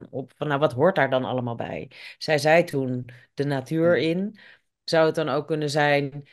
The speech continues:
Speaker 1: dat we in een tuin gaan zitten in plaats van, eh, in een huiskamer als we samen een kopje koffie drinken?
Speaker 2: Ja.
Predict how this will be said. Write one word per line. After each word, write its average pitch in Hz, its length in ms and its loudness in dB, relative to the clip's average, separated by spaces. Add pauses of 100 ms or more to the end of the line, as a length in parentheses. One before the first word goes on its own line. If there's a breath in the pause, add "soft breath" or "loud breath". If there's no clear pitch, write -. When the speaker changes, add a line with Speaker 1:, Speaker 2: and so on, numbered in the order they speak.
(140 soft breath)
Speaker 1:
dat - 220 -8
we 143 280 0
in 151 220 -2
een 139 180 -6
tuin 180 240 2
gaan 147 220 -6
zitten 131 340 -4
in 127 120 -4
plaats 127 380 -4
van, 135 440 -2
eh, 127 520 -4
in 143 120 -2
een 143 120 -2
huiskamer 135 680 2
als 120 180 -8
we 131 100 -2
samen 127 340 -4
een 127 100 -2
kopje 123 240 -12
koffie - 280 -6
drinken? - 520 -14 (400 loud breath)
Speaker 2:
Ja. 175 160 2